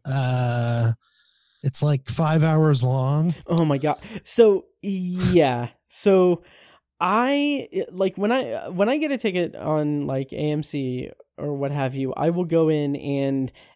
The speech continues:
Speaker 2: add it to my calendar. And, like, when I add it to my calendar, it'll have the runtime. And, like, when I do it through the A M C app, it'll say, like, "Oh, the movie starts at two thirty and it'll end at four fifty-seven." And I'm like, "Okay, cool, sweet, fine."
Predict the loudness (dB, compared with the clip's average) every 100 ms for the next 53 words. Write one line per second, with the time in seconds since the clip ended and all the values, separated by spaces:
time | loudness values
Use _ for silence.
0 | _ -2 0 0 -2 -4 -4 -4 -2 -2
1 | 0 -2 -2 -2 -2 -2 -2 0 -2 -4
2 | -2 0 0 -2 -2 -4 -2 -2 -4 -4
3 | -6 -2 -2 -2 -4 -4 -2 -2 -2 -4
4 | -4 -2 -2 -2 -4 -4 -4 -6 _ -20
5 | -20 _ -20 -20 -14 -2 2 2 2 -2
6 | -6 -6 -4 0 0 0 2 0 0 -4
7 | -2 -2 0 -2 -4 -6 -6 -4 -4 -4
8 | -4 -2 -2 -2 -2 2 2 2 -2 -2
9 | -4 -6 -6 -6 -6 -2 0 0 -2 -2
10 | 0 0 0 0 0 0 0 -2 -4 -8
11 | -6 -2 0 0 -2 -4 -4 -10 -6 -4
12 | -2 -2 -4 -8 _ -20 -20 _ -4 0
13 | 2 2 0 -2 -2 -4 -4 -4 -2 -2
14 | -4 -6 -6 -6 _ -2 -2 -6